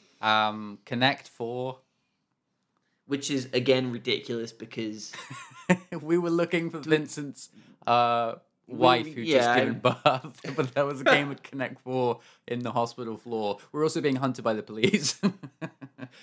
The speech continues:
Speaker 1: But we've had, we
Speaker 2: Yeah.
Speaker 1: stopped for a little game of Connect four.
Speaker 2: Uh, which I won that one,
Speaker 1: You
Speaker 2: which
Speaker 1: did.
Speaker 2: put us at one one.
Speaker 1: Yep.
Speaker 2: Um, there were things like darts, baseball, there was an arcade game,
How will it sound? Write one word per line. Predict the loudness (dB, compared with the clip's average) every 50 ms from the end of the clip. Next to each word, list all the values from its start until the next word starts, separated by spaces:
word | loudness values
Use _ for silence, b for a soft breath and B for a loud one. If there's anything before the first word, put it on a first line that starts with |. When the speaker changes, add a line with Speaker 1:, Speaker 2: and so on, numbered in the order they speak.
| B B B _ _ _
Speaker 1:
But | -4 -4 -2
we've | -4 2
had, | 4 4 6
we | 6
Speaker 2:
Yeah. | 6 6 6
Speaker 1:
stopped | 4 2 2 0 0
for | -2
a |
little | -2 0 0
game | 0 0 -2 -2 -4
of | -4
Connect | -6 -6 -6 -6 -8 -12
four. | _ -12 -12 -12 -12 -16 _ _ _ _ _ _ _ _ _ _ _ _ _ _ _ -8
Speaker 2:
Uh, | -6 -4 -4 -2 -4 -4 -4 -4 -6 -6 -6 -6
which | -4 -4 2 4
I | 6 6 6
won | 6 4 4 2 2
that | 2 2 2 0 -2
one, | -6 -6 -6 -6
Speaker 1:
You | -8
Speaker 2:
which | -8 -10 -10 -12
Speaker 1:
did. | -8 -2
Speaker 2:
put | 0 2
us | 2 2 0
at | -2 -2 0
one | 0 -2 -2 -2 -2
one. | -2 -2 -2 -4 -6 -10 -14 -18 _ _ _ _ _ _ _ _ _ _ _
Speaker 1:
Yep. | -4 -4 -2 -4 -4 _ _ _ _ b b b b b b b b b b b b b _ _ _ _ -8
Speaker 2:
Um, | -8 -6 -8 -8 -10 -12 -14 -16 -20 _ _ _ -20
there | -18 -18
were | -12
things | -8 -8 -8 -6 -6
like | -6 -6 -2 4
darts, | 6 8 8 8 8 6 6 2 -2 -10 -10 _
baseball, | 2 2 4 2 2 -2 -8 -6 -4 -4 -2 -4 -4 -6 -8 -10 -14 _ -6
there | -4 -4 -2
was | -4 -6 -10 -14 -18 -12 -6
an | -4
arcade | -2 -2 -2 -2 -2 0 2 2 2 2 0 -2
game, | -4 -4 -2 -4 -4 -6 -8 -8 -10 -12